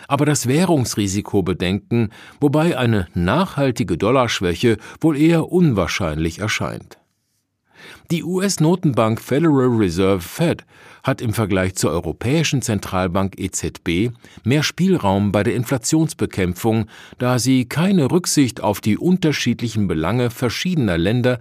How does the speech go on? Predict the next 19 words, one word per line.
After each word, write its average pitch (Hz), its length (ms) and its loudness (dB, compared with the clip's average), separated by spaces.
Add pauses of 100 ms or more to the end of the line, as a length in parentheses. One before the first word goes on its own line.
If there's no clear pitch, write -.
(140)
einer 139 200 0
Gemeinschaftswährung 110 1160 0
nehmen 87 300 -2
muss. - 380 -10 (920)
Hinzu 123 400 0
kommt, 135 360 -2 (180)
dass 120 180 0
im 95 320 0
Euroraum 110 800 2
die 110 160 -2
Abhängigkeit 117 760 -2
von 104 240 0
Rohstoff- 120 580 0
und 104 160 -8
Energieimporten 104 1120 -2 (300)
sowie 156 320 2
die 151 160 2
demografische 123 880 0
Entwicklung 117 640 0